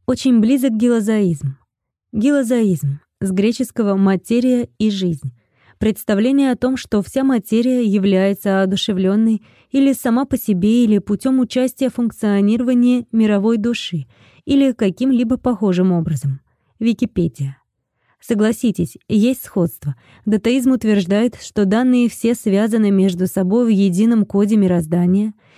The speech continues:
Биг Дата — это лишь наше начало пути познания, так скажем, кода дата вселенных. Гилозаизм утверждает, что есть мировая душа,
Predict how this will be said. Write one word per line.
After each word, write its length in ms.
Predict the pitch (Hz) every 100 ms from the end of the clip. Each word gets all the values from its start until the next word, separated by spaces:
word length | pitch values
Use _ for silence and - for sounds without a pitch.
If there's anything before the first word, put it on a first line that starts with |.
| - -
Биг 300 | 208 226 196
Дата — 260 | 240 277 277
это 220 | 254 247
лишь 280 | 233 269 233
наше 360 | 220 247 262
начало 440 | 233 220 262 262 254
пути 300 | 226 - 226
познания, 720 | 240 226 254 254 175 160 156
так 220 | 185 -
скажем, 440 | - - 220 233 220
кода 400 | - 208 196 226
дата 340 | 214 240 247
вселенных. 640 | - 262 247 208 165 127 - _ _ _ _ -
Гилозаизм 800 | 220 226 202 202 190 202 220 220 _ - -
утверждает, 680 | 220 226 226 214 285 285 -
что 200 | - 233
есть 260 | 277 285
мировая 460 | 247 240 208 247 262
душа, 540 | 220 254 - 185 139